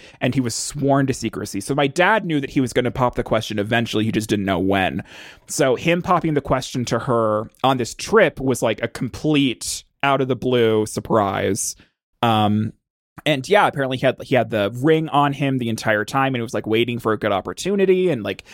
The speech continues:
there wasn't a good opportunity, so he, like, asked her to go on a bike ride, and he proposed to her, like, in front of this really cute river, and it, they took pictures, and it was really cute. And so she came back with an engagement ring on, and so it was very exciting.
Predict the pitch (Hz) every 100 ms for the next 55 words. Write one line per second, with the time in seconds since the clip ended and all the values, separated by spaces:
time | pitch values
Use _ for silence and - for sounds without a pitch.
0 | - _ 127 131 135 147 147 143 143 135
1 | 151 151 151 147 120 117 113 110 - 110
2 | 117 - 143 147 160 175 160 180 185 151
3 | 135 131 123 113 117 123 113 113 117 -
4 | 127 135 127 131 131 - - - _ 135
5 | 123 143 143 131 127 139 127 143 139 135
6 | 131 139 139 - 147 139 135 - - -
7 | 131 143 165 147 127 123 117 107 101 -
8 | 107 104 104 104 104 - 117 110 - _
9 | - 117 120 127 - 113 104 104 87 92
10 | 87 90 98 85 82 - _ _ _ _
11 | - 139 151 151 170 165 175 220 226 220
12 | 262 214 175 170 151 131 107 101 - -
13 | 120 - 123 120 123 113 110 107 107 104
14 | - 87 - - 104